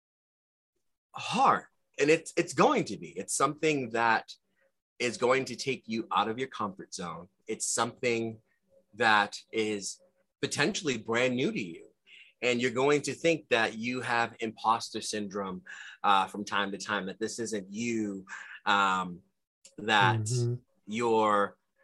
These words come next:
Speaker 1: a
Speaker 2: Phony.
Speaker 1: representative, yeah, like a phony or, or something like that.
Speaker 2: You big
Speaker 1: When
Speaker 2: phony.
Speaker 1: in, yeah,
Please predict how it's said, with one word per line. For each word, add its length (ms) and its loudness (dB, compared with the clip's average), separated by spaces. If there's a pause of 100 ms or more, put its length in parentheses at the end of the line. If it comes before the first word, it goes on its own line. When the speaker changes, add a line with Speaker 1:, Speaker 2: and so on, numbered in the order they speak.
(260)
Speaker 1:
a 680 4 (340)
Speaker 2:
Phony. 180 0
Speaker 1:
representative, 1200 4
yeah, 480 6
like 120 2
a 80 -2
phony 640 2
or, 220 2 (260)
or 120 -2
something 460 2
like 300 -2
that. 240 0 (260)
Speaker 2:
You 80 -4
big 60 2
Speaker 1:
When 240 6
Speaker 2:
phony. 460 4
Speaker 1:
in, 200 2 (560)
yeah, 320 8